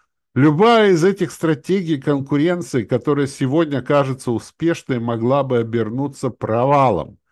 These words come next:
при других обстоятельствах. На практике даже самые проработанные планы могут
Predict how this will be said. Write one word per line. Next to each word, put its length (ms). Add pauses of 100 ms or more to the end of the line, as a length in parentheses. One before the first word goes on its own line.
(240)
при 140
других 500
обстоятельствах. 1080 (760)
На 140
практике 600
даже 260
самые 680
проработанные 840
планы 460
могут 420